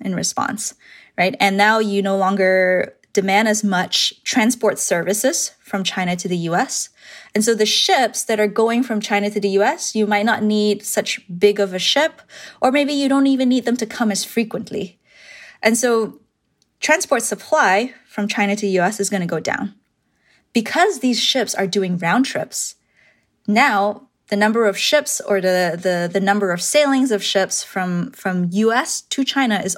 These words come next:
also going to decrease. So this is on, like, the, the U S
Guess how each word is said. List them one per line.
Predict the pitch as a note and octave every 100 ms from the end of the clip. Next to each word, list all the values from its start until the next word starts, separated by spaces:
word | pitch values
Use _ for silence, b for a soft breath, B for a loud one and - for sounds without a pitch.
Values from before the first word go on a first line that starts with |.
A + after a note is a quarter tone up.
| -
also | B3 C4+ C4
going | G#3+ G3 F3+
to | -
decrease. | F3 F3+ F3+ - - - _ _ _
So | - G3
this | A3 A3+
is | G#3
on, | G3 F3+ F3
like, | E3+ -
the, | F3 F3 _
the | -
U | E3+ D#3+ G3+
S | G3 G#3+